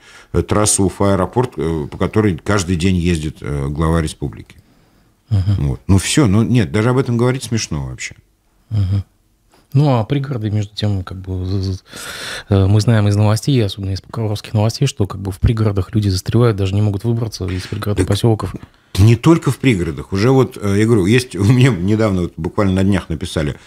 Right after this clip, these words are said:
Speaker 1: в школе не состоялись уроки, потому что уч-, учитель не смог приехать на, на работу. У него машина застряла, он не, не смог её там бросить, она застряла поперёк двора, и он там, значит, вот толкал её творчески, э, полдня. То есть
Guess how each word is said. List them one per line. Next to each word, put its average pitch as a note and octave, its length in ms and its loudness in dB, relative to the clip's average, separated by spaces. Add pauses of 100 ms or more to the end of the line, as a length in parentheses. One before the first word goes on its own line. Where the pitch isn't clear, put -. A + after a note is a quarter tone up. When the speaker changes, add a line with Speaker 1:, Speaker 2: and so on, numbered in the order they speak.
(220)
Speaker 1:
в - 80 -4
школе C#3+ 340 4
не G2+ 80 0
состоялись A2 640 0
уроки, D3 300 2
потому F#2 340 0
что G#2 240 -4
уч-, - 320 -4
учитель G2+ 400 0
не F#2+ 100 4
смог G#2+ 300 0
приехать G2 460 0
на, D#2 120 -8
на F2 240 -2
работу. G2+ 380 0 (800)
У C#3+ 80 2
него D3 160 6
машина A#2 380 2
застряла, D#3+ 480 4
он A#2+ 100 2
не, A2+ 80 2
не G#2+ 240 0
смог A#2 300 -2
её F#2+ 100 0
там D2 240 -4
бросить, B2 500 2
она G2 240 0
застряла F#2+ 400 0
поперёк F2+ 460 0
двора, G2 300 2
и - 20 4
он A2+ 160 2
там, F#2+ 140 -2
значит, F2 180 -4
вот F#2 160 -4
толкал G2 380 0
её F2 100 0
творчески, - 560 -6 (100)
э, B1+ 160 -14
полдня. D#2 380 0 (320)
То G#2+ 40 4
есть G#2 120 0